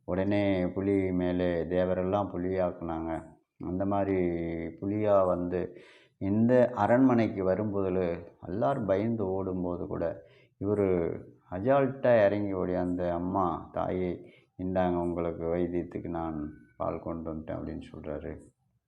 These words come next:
அப்போதும், அஹ், மகாராணி ரொம்ப வருத்தப்படுறாங்க. சரி, இந்த மாதிரி நாம தவறு பண்ணிட்டோமோ அப்படின்னு, அஹ், தப்-, தவறு செஞ்ச தவறுக்கு மன்னிப்பு கேட்குற அளவுக்கு வராங்க.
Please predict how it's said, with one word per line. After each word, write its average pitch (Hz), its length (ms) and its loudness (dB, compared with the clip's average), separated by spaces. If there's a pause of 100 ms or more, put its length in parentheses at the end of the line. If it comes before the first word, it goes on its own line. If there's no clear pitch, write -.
(640)
அப்போதும், 90 640 -2 (540)
அஹ், 85 680 -2
மகாராணி 87 800 -2
ரொம்ப 82 500 -2 (260)
வருத்தப்படுறாங்க. 78 800 -6 (840)
சரி, 101 280 4
இந்த 95 220 0
மாதிரி 101 380 4
நாம 92 300 2
தவறு 90 300 2
பண்ணிட்டோமோ 85 540 -2
அப்படின்னு, 85 420 -2 (340)
அஹ், 80 420 -6
தப்-, - 320 -4 (100)
தவறு 92 280 2
செஞ்ச 92 340 -2
தவறுக்கு 87 500 -4 (540)
மன்னிப்பு 90 400 -2
கேட்குற 85 340 -2
அளவுக்கு 85 400 0
வராங்க. 78 360 -2